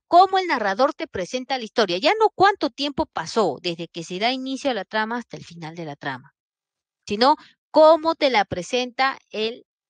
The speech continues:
narrador, ¿ya? Con eso tiene que ver con el tiempo del relato, o sea, con el orden en el que te la presentó, ¿ya? Sabemos que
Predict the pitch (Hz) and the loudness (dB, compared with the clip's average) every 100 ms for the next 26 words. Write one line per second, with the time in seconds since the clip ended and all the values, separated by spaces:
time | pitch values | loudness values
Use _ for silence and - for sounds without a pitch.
0 | _ 180 165 165 175 147 _ _ _ _ | _ -12 -8 -4 -4 -6 _ _ _ _
1 | _ _ _ _ _ 156 202 320 _ _ | _ _ _ _ _ -2 -2 -2 _ _
2 | _ _ _ _ _ _ _ _ 220 226 | _ _ _ _ _ _ _ _ 2 4
3 | 294 349 - 262 269 240 220 233 294 _ | 2 0 -2 -4 -4 -4 0 0 0 _
4 | _ _ - 202 185 180 240 247 269 247 | _ _ 0 0 0 -2 -2 2 2 2
5 | 208 196 180 165 254 - 226 202 196 240 | 0 -2 -2 -2 -2 2 0 2 0 4
6 | 285 294 285 214 170 160 - 185 180 175 | 6 6 2 -4 -8 -8 -12 -10 -8 -8
7 | 180 170 175 160 160 160 - 151 - - | -10 -10 -6 -6 -6 -12 -10 -16 -16 -20
8 | _ _ _ _ _ _ _ _ _ _ | _ _ _ _ _ _ _ _ _ _
9 | 151 240 403 _ _ _ _ _ _ _ | -2 -2 -4 _ _ _ _ _ _ _
10 | _ _ _ _ _ _ _ _ _ _ | _ _ _ _ _ _ _ _ _ _
11 | - - - 269 269 330 359 349 220 | -20 -20 0 0 2 0 -2 0 0